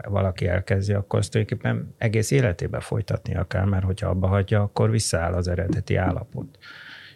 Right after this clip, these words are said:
És akkor tulajdonképpen, hogyha valaki egy ilyen kezelésnek aláveti magát, akkor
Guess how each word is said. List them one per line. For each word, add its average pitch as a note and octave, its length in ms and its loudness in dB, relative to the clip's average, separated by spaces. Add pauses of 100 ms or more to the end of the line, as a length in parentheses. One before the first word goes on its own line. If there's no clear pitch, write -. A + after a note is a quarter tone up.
És - 120 -4
akkor G2+ 280 0
tulajdonképpen, F#2+ 800 2
hogyha F#2+ 280 -2
valaki F#2 340 2
egy F2+ 120 0
ilyen F#2 180 0
kezelésnek F#2 800 -2
aláveti F#2+ 500 2
magát, A2+ 480 2
akkor B2 400 0